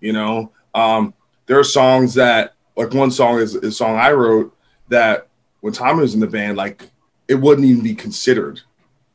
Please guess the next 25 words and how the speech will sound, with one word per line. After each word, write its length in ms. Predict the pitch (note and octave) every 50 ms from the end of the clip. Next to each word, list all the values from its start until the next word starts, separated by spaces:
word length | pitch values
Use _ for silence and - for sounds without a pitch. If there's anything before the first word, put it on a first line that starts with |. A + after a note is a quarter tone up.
| _ _ _ _ _ _
So 200 | _ - B2 A#2+
it's 140 | A#2 G#2+ A2+
like, 500 | B2 A#2 A2 G#2 G2+ G2 - - - _ _ _ _ _ _ _ -
I, 200 | A#2+ C3+ C#3 C3
you 120 | C3+ C#3+
know, 80 | C3 B2
it's 120 | A#2+ -
like, 180 | B2+ A#2 A2 G#2+
so 220 | - B2+ A#2 A2+
it's 100 | A2 A2
like 120 | A#2+ A2+ A#2
we 80 | B2+
had 80 | B2+ B2
to 60 | G#2+
flush 360 | - - - C#3+ D3 C3+ -
some 140 | - - A#2+
shit 180 | A#2 - C#3 C3+
out, 160 | C#3 C#3 B2
and 80 | A#2+
then 80 | B2+ B2
it's 100 | A#2+ -
like, 80 | A2 C3+
okay, 280 | E3 - B2+ B2 A#2+ A#2+
now, 240 | B2+ C3 B2+ B2+ A#2
now, 360 | A#2 B2 B2 A#2 A#2 A2 -